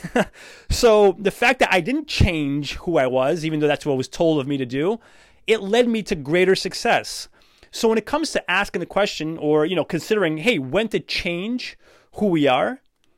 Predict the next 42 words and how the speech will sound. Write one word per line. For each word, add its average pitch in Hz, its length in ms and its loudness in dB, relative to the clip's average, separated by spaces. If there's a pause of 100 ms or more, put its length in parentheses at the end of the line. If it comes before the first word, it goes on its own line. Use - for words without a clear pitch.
(560)
when 190 220 0
should 160 240 -2
you 185 180 2
change 175 380 -4
who 180 80 -2
you 143 180 0
are? 170 200 4
If - 180 -6
you're 185 160 2
any 185 180 0
one 147 240 0
of 175 80 -6
these, 190 320 -4
or 135 80 2
maybe 160 220 -2
we 160 100 0
haven't 151 220 0
mentioned, 156 380 -4
you 147 100 -4
know, 131 80 -2
how 165 360 0
or 139 160 4
what 151 180 0
you 139 180 -2
are, 151 280 2 (320)
whether 151 160 4
it's 123 140 -6
motivated, 160 640 2
curious, 165 480 -2
trusting, 165 540 -4
caring, 165 420 -2
giving, 165 340 -2
energized, 160 540 -2
focused, 160 540 -2 (440)
whatever 247 420 0
it 254 60 -2
may 214 160 -2
be, 160 460 -6 (840)
be 285 320 2
who 240 340 -6
you 180 400 -8
are. 143 560 -4